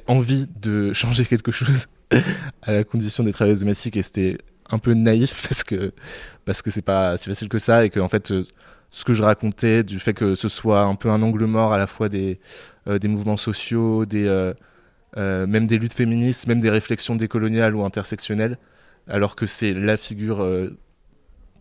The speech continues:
par excellence de, de l'intersectionnalité. Euh, donc voilà, que c'est, en fait, c'était, bah, une figure qui était un peu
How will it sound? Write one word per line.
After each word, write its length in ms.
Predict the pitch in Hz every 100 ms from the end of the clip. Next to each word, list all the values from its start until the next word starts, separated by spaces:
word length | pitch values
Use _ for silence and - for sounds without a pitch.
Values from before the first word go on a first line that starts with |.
| - - -
par 160 | 107
excellence 680 | 107 - 110 113 113 - - _
de, 600 | 107 98 95 90 90 92 - _ - _ _
de 60 | 110
l'intersectionnalité. 800 | 104 104 - - 101 92 117 127 - - - _ _ -
Euh, 840 | 104 95 92 92 90 90 87 95 98
donc 140 | 101
voilà, 160 | 107 104
que 120 | -
c'est, 140 | -
en 80 | 95
fait, 140 | 120
c'était, 220 | - 110 95
bah, 240 | 110 98 92
une 180 | 92 95
figure 280 | - 110 -
qui 60 |
était 120 | 107
un 80 | 98
peu 120 | 98